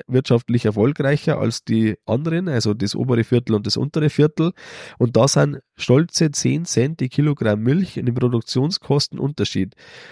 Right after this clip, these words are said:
Und das bedeutet genau eins, man muss einfach richtig gut sein im Stall.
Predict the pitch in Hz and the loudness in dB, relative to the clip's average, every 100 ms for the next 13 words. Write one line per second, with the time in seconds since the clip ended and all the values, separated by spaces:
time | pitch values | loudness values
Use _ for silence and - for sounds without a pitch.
0 | - _ _ - 127 123 - - 113 - | -20 _ _ 0 2 2 -2 0 0 0
1 | - 104 123 165 156 135 113 107 - 110 | -2 2 0 0 -4 -2 -2 -2 -2 -2
2 | 151 208 - - 104 - _ - 110 113 | -2 -4 -10 -12 -18 -18 _ -2 0 2
3 | 135 170 - 117 147 160 156 - 135 - | 2 0 -2 -2 0 0 0 0 -2 -2
4 | 139 - 120 151 - 107 120 - - 110 | -6 -2 0 0 2 0 0 -4 -8 -8
5 | - 98 92 87 | -6 0 0 0